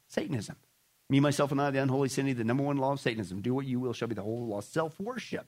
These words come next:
Right? But that's in the church. Okay, going on today. No wonder things are getting messed up.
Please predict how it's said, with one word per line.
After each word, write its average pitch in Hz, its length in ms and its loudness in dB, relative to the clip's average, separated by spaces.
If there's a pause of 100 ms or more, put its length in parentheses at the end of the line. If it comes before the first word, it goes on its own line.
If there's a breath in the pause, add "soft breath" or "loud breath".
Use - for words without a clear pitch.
(560)
Right? 135 120 2
But 135 80 0
that's 170 180 6
in 156 80 4
the 131 80 4
church. 113 420 0 (380)
Okay, 127 240 6
going 127 240 4
on 117 140 0
today. 117 200 2
No 135 180 4
wonder 233 380 6
things 196 400 4
are 196 140 4
getting 135 480 4 (320 soft breath)
messed 131 480 4
up. 107 300 2